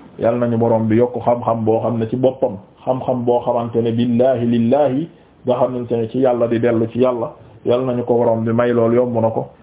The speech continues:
Wallahu ta'ala a'lam. Ci kaw noonu kon jeexal nañ xadis bi. Bii di ñëw ñu jël beneen xadis bi nga xam ne tamit boobu it, euh, ginnaaw xadis bi ci mukk bi mooy xadis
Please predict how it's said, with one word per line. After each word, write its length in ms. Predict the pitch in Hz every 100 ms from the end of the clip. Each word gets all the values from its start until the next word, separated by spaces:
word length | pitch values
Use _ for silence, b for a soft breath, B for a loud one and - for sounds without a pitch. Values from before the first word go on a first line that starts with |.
| B -
Wallahu 540 | 110 127 123 120 113 113
ta'ala 320 | 113 117 110
a'lam. 200 | 107 101
Ci 80 | 165
kaw 180 | 180 170
noonu 180 | 147 139
kon 200 | 139 135
jeexal 320 | 139 143 135
nañ 120 | 120
xadis 260 | 110 117 110
bi. 40 | 127
Bii 180 | 156 185
di 80 |
ñëw 180 | 170 156
ñu 80 | 151
jël 160 | 147 139
beneen 220 | 131 151
xadis 240 | - 139 135
bi 80 | 127
nga 100 | 151
xam 180 | 131 117
ne 60 | 110
tamit 180 | 117 120
boobu 240 | 123 131 131
it, 80 | - B B B -
euh, 460 | 113 120 131 131 117 - - B -
ginnaaw 300 | 147 180 175 180
xadis 240 | 175 156
bi 100 | 143 -
ci 80 | 175
mukk 240 | 156 -
bi 160 | 196 147 -
mooy 160 | 143 139
xadis 220 | 143 147